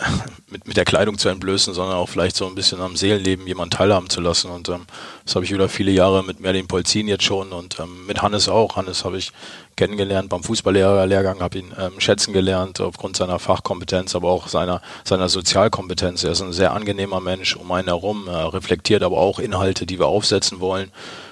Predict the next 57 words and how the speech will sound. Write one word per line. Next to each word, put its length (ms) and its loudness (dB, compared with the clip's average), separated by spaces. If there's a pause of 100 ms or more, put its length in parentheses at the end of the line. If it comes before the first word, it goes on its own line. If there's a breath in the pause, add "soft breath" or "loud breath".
Und, 240 -8
ähm, 360 -4
ja, 280 4
wenn 80 -4
man 140 -8
dann 160 -6
auch 100 -6
vielleicht 220 2
mal 100 -4
Momente 400 0
hat 140 4
im 80 -4
privaten 440 2
Bereich, 360 2
wo 60 -12
man 120 -12
sagt, 160 -4
okay, 240 -2
ähm, 240 -4 (320 loud breath)
vielleicht 240 -2
gerade 160 2
ein 40 -10
bisschen 180 -2
anstrengend 480 0
das 100 0
Ganze, 480 -2
dann 140 -2
teilen 240 2
wir 80 2
das 160 2
auch. 280 2
Und 320 -12
das 120 2
tut 180 0
auch 100 -2
gut, 240 -4
wenn 100 -4
man 140 -6 (300 loud breath)
vielleicht 240 0
dann 140 -2
so 80 -6
ein 60 -10
bisschen 280 0
den 140 -4
einen 160 0
oder 140 4
anderen 200 2
dran 220 -4
teilhaben 420 2
lassen 240 -2
kann, 160 -8
als 180 -4
wenn 80 -10
man 140 -8
völlig 300 -2
isoliert 420 -2
ist. 220 -10